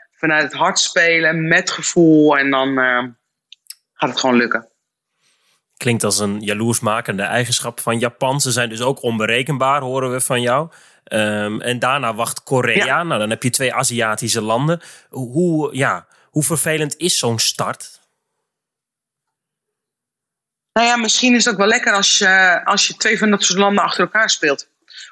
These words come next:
Speaker 1: Omdat die, die speelstijl is toch wel enigszins hetzelfde. En, eh, eh, zijn, zijn, hè, sn-, snel spelen, veel één tegen één. En, ehm,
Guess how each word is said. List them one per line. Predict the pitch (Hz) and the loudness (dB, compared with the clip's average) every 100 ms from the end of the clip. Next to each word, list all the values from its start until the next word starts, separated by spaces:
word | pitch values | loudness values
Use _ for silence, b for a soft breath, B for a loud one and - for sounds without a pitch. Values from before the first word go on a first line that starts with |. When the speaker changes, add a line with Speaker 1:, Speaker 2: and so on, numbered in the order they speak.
| _ | _
Speaker 1:
Omdat | 185 190 185 180 | 2 4 2 2
die, | 196 190 185 | 2 4 4
die | 160 | 4
speelstijl | 165 - 233 233 - 185 185 180 | 2 0 0 0 0 2 2 2
is | 185 196 | 0 0
toch | 180 165 | 0 2
wel | 190 185 180 180 180 - | 4 4 6 4 4 2
enigszins | 202 214 196 - 190 165 | 0 2 2 2 2 2
hetzelfde. | - - 196 214 220 254 311 _ _ _ _ _ _ _ - b b b - | 0 2 2 2 2 0 -2 _ _ _ _ _ _ _ -20 b b b -2
En, | 180 180 | -2 0
eh, | 175 170 170 170 165 170 165 160 | 2 2 2 2 2 2 4 2
eh, | 165 | 0
zijn, | 165 175 170 - - 147 160 | 0 0 -2 -8 -14 -6 -2
zijn, | 160 175 175 | 2 2 2
hè, | 180 196 170 | 2 2 2
sn-, | 160 - 202 - 156 160 156 | 2 2 0 -2 -8 -4 -2
snel | - - 202 214 | 0 0 2 2
spelen, | 214 - 190 185 185 175 170 B B | 0 0 2 4 4 2 -2 B B
veel | - 226 233 190 | -4 2 4 4
één | 214 | 2
tegen | 208 196 170 | 2 0 0
één. | 156 180 175 170 | 2 2 2 2
En, | 151 160 160 - _ _ _ | 0 0 -2 -10 _ _ _
ehm, | - 165 175 170 170 170 170 165 170 | -4 0 2 4 4 6 6 4 2